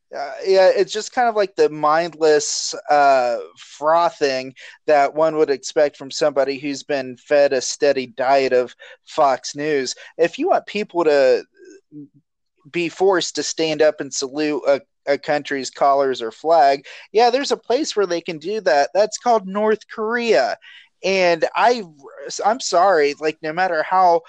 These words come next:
uh, passionate you guys are about the Republican Party or Donald Trump or, you know, saluting the roots or saluting your shorts or whatever y'all are into, y-, you know, if you really want to shush out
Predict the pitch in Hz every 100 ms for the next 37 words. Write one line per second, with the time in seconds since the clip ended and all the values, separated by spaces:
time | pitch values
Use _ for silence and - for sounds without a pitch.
0 | - - - 160 151 135 - - 165 156
1 | - 160 147 139 143 147 139 147 151 147
2 | 139 127 127 - 151 139 135 143 123 135
3 | 147 147 147 143 131 131 139 143 131 -
4 | 147 139 143 143 135 131 123 123 - -
5 | - 139 147 143 131 - 139 156 180 160
6 | 160 147 170 175 170 165 - 147 131 127
7 | 131 _ - - 160 175 151 135 - 170
8 | 170 - 139 139 151 156 156 151 156 156
9 | 151 143 156 151 180 165 170 - - -
10 | - 175 180 175 175 170 160 175 170 -
11 | 240 339 196 151 139 139 190 202 196 170
12 | 156 143 120 139 - 151 170 - 160 147
13 | 127 117 78 - - 165 151 156 156 147
14 | 143